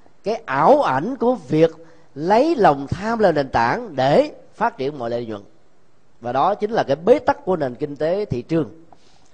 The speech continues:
trong bối cảnh toàn cầu hóa hiện nay. Và giải pháp thì Phật giáo đưa ra rất là nhiều giải pháp duyên khởi, bao gồm các gói kích cầu mà các chính phủ hiện nay đang làm. Giải pháp vô ngã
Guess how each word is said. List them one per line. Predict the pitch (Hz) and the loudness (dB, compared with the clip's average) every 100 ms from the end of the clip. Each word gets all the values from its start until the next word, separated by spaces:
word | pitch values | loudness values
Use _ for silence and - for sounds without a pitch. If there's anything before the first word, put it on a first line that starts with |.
| - | -6
trong | 147 135 | -4 -2
bối | 165 | -2
cảnh | 123 107 156 156 | -2 -4 -4 -4
toàn | 123 | -2
cầu | 110 | -2
hóa | 113 | -2
hiện | 139 120 | -4 -6
nay. | 127 135 - - - 180 117 - - - - - - | -8 -10 -16 -20 -20 -20 -20 -20 -20 -20 -20 -20 -12
Và | 120 | -6
giải | 117 131 | 0 0
pháp | 147 170 202 | 4 6 6
thì | 151 | 2
Phật | 131 120 | 0 0
giáo | 151 170 | 2 2
đưa | 170 | 2
ra | 147 139 | 2 0
rất | 185 | -2
là | 170 | -4
nhiều | 127 127 117 117 110 - - - | -2 -2 -2 -4 -14 -20 -20 -8
giải | 120 | -6
pháp | 151 170 | -4 -4
duyên | 147 | -2
khởi, | 120 113 143 185 - - - - - - | 2 2 2 -2 -14 -20 -20 -20 -20 0
bao | 143 | 2
gồm | 131 123 | 2 0
các | 113 160 | 0 -2
gói | 175 - | -2 -2
kích | 254 - | -6 0
cầu | 127 113 | 0 0
mà | 113 117 | -2 -6
các | 110 151 | -6 -6
chính | 185 143 | -6 -4
phủ | 143 | -4
hiện | 113 | -4
nay | 131 123 | -4 -6
đang | 123 | -4
làm. | 110 104 - - - - - - - - - - - - - - - - | -4 -6 -16 -20 -20 -20 -20 -20 -20 -20 -20 -20 -20 -20 -20 -20 -20 -8
Giải | 110 135 | -2 0
pháp | 180 | 2
vô | 170 170 | 2 2
ngã | 135 123 226 | 2 2 0